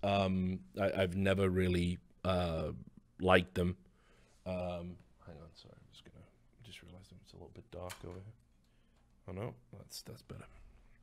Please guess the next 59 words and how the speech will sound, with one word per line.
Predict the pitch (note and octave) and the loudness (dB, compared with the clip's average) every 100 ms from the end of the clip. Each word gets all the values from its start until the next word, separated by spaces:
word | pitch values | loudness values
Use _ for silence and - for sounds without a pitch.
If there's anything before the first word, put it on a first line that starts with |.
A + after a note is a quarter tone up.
| - _ _ _ _ - - - G2+ | -20 _ _ _ _ -20 -20 -20 -18
No, | |
no, | F2 E2 F2 F2+ | -18 -16 -16 -16
that's | E2 F2 | -14 -16
actually | F2+ - | -18 -20
giving | F2+ F#2 F#2+ | -20 -18 -18
me | F#2 | -18
flare | - F2 F2+ | -18 -18 -16
now. | F#2+ A2 _ - - - - - - G#2 | -18 -20 _ -20 -20 -20 -18 -18 0 4
Uh, | G2+ G2+ - - - - - | 6 4 0 -20 -20 -20 4
you | B2 | 8
know, | A2+ F2+ | 10 8
I, | A2+ | 4
I, | A#2+ A#2+ - | 6 4 8
I, | A#2 G#2 | 6 6
I | G#2 | 4
don't | G2+ B2+ C3 | 6 6 8
like | G#2+ B2 A#2+ | 8 8 6
Extra | G2 - | -2 0
Credits. | - F2+ - | 4 4 4
I | G#2+ | 6
haven't | B2+ C3+ | 8 6
for | - G2+ | 6 8
a | |
while, | G2+ G#2 | 10 10
but | F2+ | 8
I, | F#2 G#2 | 4 2
I, | - | 4
I | A2+ | 6
don't | B2 G#2+ | 8 6
like | G#2 | 4
'em | G#2 | 4
for | - F2 | -2 0
different | G#2+ - - | 0 -2 -4
reasons. | D#2 C2+ - - | -6 -4 -8 -4
I've | F2 F#2+ | -2 -2
got | - | -2
personal | - F2 F#2 E2 D2+ | -2 0 -2 -4 -6
reasons | C2+ C2+ - B1 - | -6 -6 -8 -8 -8
not | F2 - | -10 -10
to | - | -12
like | - E2 D#2+ | -10 -10 -12
'em, | - - | -14 -12
and | C#2 | -6
that | F2 F2 | -4 -2
is | E2+ - | -2 -2
that, | E2+ - - - - - | -6 -6 -14 -20 -12 -2
you | |
know, | F2+ E2+ | 0 2
there | F2 | 0
was | F2 | 0
that | F#2 F#2+ | -4 2
whole | F#2+ | 2
fucking | F2+ F#2 - E2+ | 2 0 0 0
thing | F2 F2 | 0 0
where | E2+ | 0
they | E2+ | 0
accused | E2 - F2+ E2+ - | -2 0 0 0 0
Total | F2 - E2 | -2 0 -2
Biscuit | F#2 G2 - E2 | 0 0 0 -2